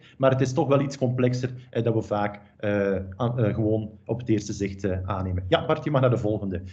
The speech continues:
Eh, en waarom zouden we dan eigenlijk, eh, publieksonderzoeken doen? Ehm,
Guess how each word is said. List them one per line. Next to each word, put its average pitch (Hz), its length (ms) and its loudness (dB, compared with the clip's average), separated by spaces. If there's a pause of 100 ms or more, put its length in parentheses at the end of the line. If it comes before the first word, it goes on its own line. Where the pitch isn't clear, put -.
(140)
Eh, 98 160 -6 (600)
en 143 100 4
waarom 175 200 8
zouden 190 240 4
we 185 60 2
dan 170 120 4
eigenlijk, 156 300 0
eh, 147 120 2
publieksonderzoeken 127 920 0
doen? 226 360 2 (240)
Ehm, 151 360 6